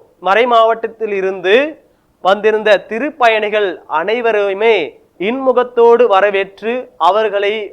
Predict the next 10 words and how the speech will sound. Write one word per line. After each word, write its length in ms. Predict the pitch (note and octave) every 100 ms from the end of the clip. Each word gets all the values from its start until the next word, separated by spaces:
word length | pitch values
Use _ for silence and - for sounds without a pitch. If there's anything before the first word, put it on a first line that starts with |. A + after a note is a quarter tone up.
| D#3
வாழ்த்து 540 | D#3+ A3 C#4 - A#3+
கூறி 560 | - G#3+ A3 A#3 B3+ - _ _
அவர்களுக்கான 720 | - G3 A#3 A#3 A#3 A3+ G#3+ G#3+
அழைப்பை 920 | G3+ D#3 F#3 B3 - A#3 F#3 C#3 -
திருத்தந்தை 520 | G3+ C4 A#3+ G3 F#3
அவர்கள் 600 | D#3+ D#3 D#3 G#3+ B3+ B3+ _
அந்த 240 | E3 F3 -
திருப்பயணிகளை 960 | G#3+ C#4+ - G#3+ G3 F3+ E3+ G3+ B3+ C4 _ _
அழைத்து 720 | D#3 G3 B3+ - G#3+ A#3+ B3+ -
அவர்களுக்கான 840 | E3+ F#3 F#3+ F#3+ F#3+ F#3 F#3+ F3